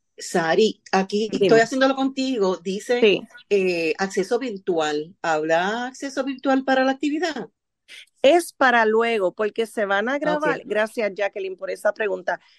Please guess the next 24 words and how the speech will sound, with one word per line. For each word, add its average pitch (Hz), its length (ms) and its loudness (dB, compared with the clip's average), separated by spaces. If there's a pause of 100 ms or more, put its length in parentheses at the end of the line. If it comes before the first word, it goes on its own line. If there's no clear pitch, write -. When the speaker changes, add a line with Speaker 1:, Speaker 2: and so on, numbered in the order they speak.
(120)
Speaker 2:
Es 277 240 2
que 277 180 2
se 233 240 -2
va 208 240 2
a 269 180 -2
grabar 262 760 0 (440)
una, 226 1040 0 (1120)
eh, 208 380 2
todas 214 200 4
las 285 120 0
ponencias 285 600 -4 (360)
se - 160 0
van 196 120 6
a 208 80 4
grabar. 196 360 2 (100)
Entonces, 277 420 -8
si 240 120 0
la 208 140 4
persona 220 460 0
no 277 240 0
puede 277 300 2
asistir 214 760 -2 (160)
ese 214 360 2
día 185 340 2